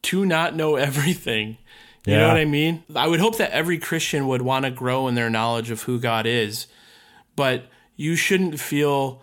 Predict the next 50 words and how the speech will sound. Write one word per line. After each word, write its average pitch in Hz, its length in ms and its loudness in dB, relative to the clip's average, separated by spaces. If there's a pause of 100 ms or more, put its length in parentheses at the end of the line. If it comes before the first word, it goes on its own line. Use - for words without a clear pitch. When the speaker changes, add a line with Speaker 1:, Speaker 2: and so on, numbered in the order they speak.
(300)
Speaker 1:
as 127 260 -2
though 135 220 0
you're 131 280 0
of 120 200 -2
less 127 460 -2
worth 127 600 -2 (420)
because 123 380 -2
you 120 120 0
don't 131 500 -4 (480)
know 123 360 0
as 117 120 -2
much 120 260 -2
as 110 100 -8
the 117 120 -6
next 113 280 -4
person. 95 520 -8 (480)
I 104 60 2
Speaker 2:
Right. - 80 6
Speaker 1:
know 143 320 2 (340)
that 135 320 0
I, 147 280 0 (100)
I 180 100 2
came 202 240 2
to 156 60 0
the 143 100 0
faith 131 320 0
later 139 240 2
on 120 220 2
in 117 120 0
life, 113 380 -2 (320)
and 123 380 -2 (260)
I 131 200 -4
was, 143 400 -4 (280)
uh, 127 300 -2
one 151 320 -2
of 151 80 2
those 143 180 2
kids 147 460 0
that 131 200 0
used 131 280 -2
to 135 80 -4
find 123 300 0
value 131 400 0
in 123 100 0
my 120 140 0
grades 135 420 -2
a 139 40 -4
lot 131 280 -2
like 131 220 -4
that. 139 500 -2